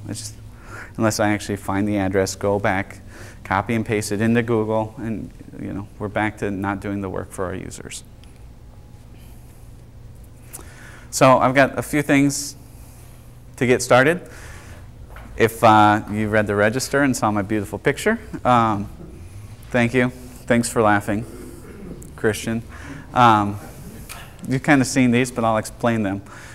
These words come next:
Right, do your homework, audit what you're doing,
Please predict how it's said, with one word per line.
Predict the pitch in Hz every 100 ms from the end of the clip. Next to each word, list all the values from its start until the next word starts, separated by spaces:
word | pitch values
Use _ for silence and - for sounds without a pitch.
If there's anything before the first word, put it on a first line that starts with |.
| -
Right, | 139
do | 139
your | 175 180
homework, | 165 156 151 147 -
audit | - 123 131 135 -
what | 123 -
you're | 117
doing, | 117 113 113 113